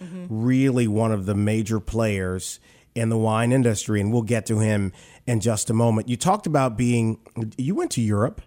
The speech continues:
Speaker 1: Mm-hmm.
Speaker 2: uh, to have a chance to go through there. When you talk about the disciplines and the attention to detail that the farmers put into what they do, do they all have some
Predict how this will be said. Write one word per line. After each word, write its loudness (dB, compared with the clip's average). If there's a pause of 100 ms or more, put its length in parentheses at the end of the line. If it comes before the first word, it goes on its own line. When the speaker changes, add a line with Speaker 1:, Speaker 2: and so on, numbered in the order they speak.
Speaker 1:
Mm-hmm. -4
Speaker 2:
uh, 2
to 2
have 0
a -2
chance -2
to -2
go 2
through 0
there. 2 (1000)
When 2
you 4
talk 0
about 2
the 0
disciplines 0
and -2
the 0
attention 0
to -4
detail -2 (320)
that 0
the -4
farmers 0
put 0
into -2 (280)
what 0
they 0
do, 2 (720)
do 6
they 4
all 2
have 0
some 2